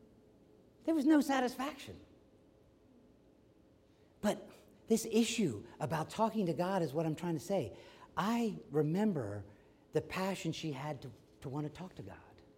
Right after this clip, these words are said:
And I look around at so many Christians who don't have that passion.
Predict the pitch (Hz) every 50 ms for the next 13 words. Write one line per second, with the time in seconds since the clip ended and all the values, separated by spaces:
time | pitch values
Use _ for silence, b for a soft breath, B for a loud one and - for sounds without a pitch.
0 | - - - - - _ - - - - - - b b b b b b - 202
1 | 208 202 208 240 240 233 202 208 214 226 220 190 170 - - - 208 208 208 208
2 | 208 202 208 - 226 214 - - 180 139 123 110 - - b b b b b b
3 | b b b b - - 196 185 147 202 196 180 151 139 175 175 147 165 156 156
4 | 156 - 160 160 160 156 - -